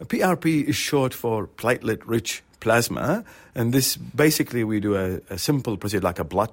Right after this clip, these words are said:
test. We aspirate the blood, we extract this part of the blood and inject it into the ovaries. And the idea of the P R P is not new. The P R P is rich with growth factors that helps tissue healing and tissue regeneration.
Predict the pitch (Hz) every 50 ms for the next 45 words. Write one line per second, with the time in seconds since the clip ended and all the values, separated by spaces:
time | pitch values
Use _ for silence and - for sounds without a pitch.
0 | - - 247 262 - - 98 90 90 92 - - - - - - 107 101 98 92
1 | - 101 92 - 143 165 170 165 - - - - - - 113 117 117 120 - -
2 | - - 151 156 165 - - 127 123 143 147 - - - 147 139 135 120 117 104
3 | 101 101 104 104 101 95 - - 117 107 113 113 104 101 101 98 - - - -
4 | 120 120 113 110 104 - - 139 127 117 104 113 139 131 - - 123 110 92 -
5 | - - 113 110 101 - 110 101 92 98 92 - - 117 123 120 101 101 90 80
6 | 85 87 87 80 - 101 101 92 - - - - - 135 139 139 127 127 135 143
7 | 180 185 180 160 151 135 113 123 117 - 127 110 104 101 95 90 - 107 104 76
8 | 95 101 90 - 98 107 92 92 95 90 90 98 123 165 220 277 285 - - -
9 | - - 101 - 143 117 117 113 - - - 127 120 110 - 117 104 98 95 101
10 | 117 120 - - - - - _ _ _ - 117 113 113 104 95 - - _ _
11 | - - 117 110 117 131 139 131 - 175 175 - - - 277 302 277 - - 113
12 | - - - 104 110 110 117 113 104 - - - - - - - - - - 165
13 | 147 - - 139 110 117 127 135 131 127 127 127 123 117 104 101 - - 139 135
14 | - 127 113 110 120 117 107 120 110 113 110 107 107 117 127 123 - 196